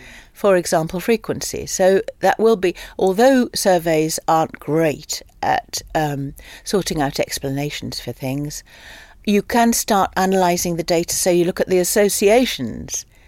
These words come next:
uh, between different things and then rely on other data, qualitative work, for example,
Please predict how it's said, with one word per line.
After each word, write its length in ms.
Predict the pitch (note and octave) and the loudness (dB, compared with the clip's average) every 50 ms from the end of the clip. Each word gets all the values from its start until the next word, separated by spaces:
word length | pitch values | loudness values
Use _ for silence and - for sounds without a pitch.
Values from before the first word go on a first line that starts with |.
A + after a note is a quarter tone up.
| - - - _ _ | -20 -20 -20 _ _
uh, 180 | - F3 D#3+ - | -2 0 0 0
between 300 | - - - G3+ F3 D#3 | -2 -4 -2 0 0 0
different 340 | C#3+ D#3 - - D#3 - - | 0 -2 -2 -4 -6 -6 -4
things 260 | E3+ D#3 D3+ D#3 - | -4 -4 -4 -2 -2
and 160 | F3 E3 E3 | -2 0 2
then 140 | F#3+ G3 G3 | 2 2 4
rely 360 | G3+ F#3+ F3+ F3 E3+ D#3+ D#3+ | 4 4 4 4 4 4 2
on 140 | D#3 D#3 D#3 - - | 0 -2 -2 -2 -2
other 180 | F3+ F3+ F#3+ | 0 0 0
data, 520 | E3+ - D3+ D3 D3+ - - D#3+ D3+ D#3 - - - - - - - - | 0 0 -2 -2 -2 -4 -4 -4 -4 -4 -6 -10 -18 -20 -20 -20 -20 -10
qualitative 640 | - - A3+ A3 G3+ F#3+ - - - - D3+ C#3 - D3+ | 0 2 2 2 2 0 -4 -8 -8 -8 -8 -8 -6 -4
work, 260 | C#3+ C3+ B2 - - | -2 -2 -2 -4 -6
for 100 | - D3 | -8 -10
example, 640 | C#3 C#3+ - D3+ D3 C#3+ C#3+ - D3+ D3 D3 D3 | -8 -6 -4 -2 -2 -2 -4 -4 -4 -4 -4 -6